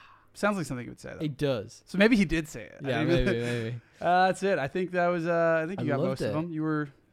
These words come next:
Speaker 1: majority
Speaker 2: Four out
Speaker 1: correct.
Speaker 2: of
Speaker 1: Well
Speaker 2: five.
Speaker 1: done.
Speaker 2: That's not too
Speaker 1: Yeah.
Speaker 2: bad. That's a very Arctic Monkeys song.
Speaker 1: Yeah.
Speaker 2: Mate, love it. Uh, we're, I mean, I'm pretty pumped for the new Bond movie. It's coming out in October, right?
Speaker 1: Somewhere, s-, <laughs> somewhere, sometime soon.
Speaker 2: Somewhere,
Speaker 1: apparently.
Speaker 2: sometime
Speaker 1: They've announced it
Speaker 2: soon.
Speaker 1: five times. So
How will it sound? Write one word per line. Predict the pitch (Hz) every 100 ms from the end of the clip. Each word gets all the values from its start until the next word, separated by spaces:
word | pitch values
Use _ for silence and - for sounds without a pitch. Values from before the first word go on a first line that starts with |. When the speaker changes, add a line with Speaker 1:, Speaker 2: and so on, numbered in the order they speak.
| -
Speaker 1:
majority | 156 135 143 135
Speaker 2:
Four | - 190
out | 185
Speaker 1:
correct. | 185
Speaker 2:
of | -
Speaker 1:
Well | 196
Speaker 2:
five. | 226
Speaker 1:
done. | 165 -
Speaker 2:
That's | -
not | 160
too | 165
Speaker 1:
Yeah. | 139
Speaker 2:
bad. | 131 170 -
That's | 185 156
a |
very | 143 131
Arctic | 123 113 117
Monkeys | 120 120 117
song. | 123 127 160 - - -
Speaker 1:
Yeah. | 147 131
Speaker 2:
Mate, | 196 185
love | 151 202
it. | 208 120 - -
Uh, | 156 185 185 170
we're, | 175 269 - - -
I |
mean, | 196 180
I'm | 214
pretty | 202
pumped | 151 147 -
for | 139
the | 127
new | 120 117 110 113 120 -
Bond | 113 110
movie. | 110 107 110
It's | 113
coming | - 127 120
out | 110 95
in | 120
October, | - 117 107 107
right? | 101 113 147 - - - - _ _ _
Speaker 1:
Somewhere, | 143 - 151 156 135
s-, | - - -
<laughs> | -
somewhere, | - 170 170
sometime | 160 147 151 135
soon. | - 131
Speaker 2:
Somewhere, | 170 175 175
Speaker 1:
apparently. | 170 165 160
Speaker 2:
sometime | - 156 151
Speaker 1:
They've | 156
announced | 165 175 170
it | 143
Speaker 2:
soon. |
Speaker 1:
five | 131 123 110
times. | 120 117 117
So | - 123